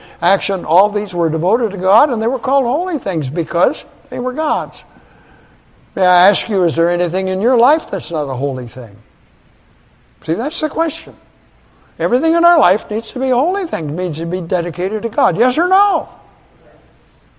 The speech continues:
See, everything in our life. And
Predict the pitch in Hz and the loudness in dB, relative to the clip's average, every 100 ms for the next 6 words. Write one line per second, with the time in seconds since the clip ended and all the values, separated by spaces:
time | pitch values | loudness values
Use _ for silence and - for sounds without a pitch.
0 | - - - 330 427 415 277 190 147 139 | -18 -8 -2 -2 0 -2 -2 -4 -4 -6
1 | 120 - 139 _ _ _ _ _ _ _ | -8 -12 -18 _ _ _ _ _ _ _
2 | _ _ _ _ _ _ _ _ _ 294 | _ _ _ _ _ _ _ _ _ -20
3 | - 330 302 - - - - 339 - - | -20 -20 -20 -20 -20 -20 -20 -20 -20 -20
4 | _ - 196 190 175 | _ -2 0 0 -4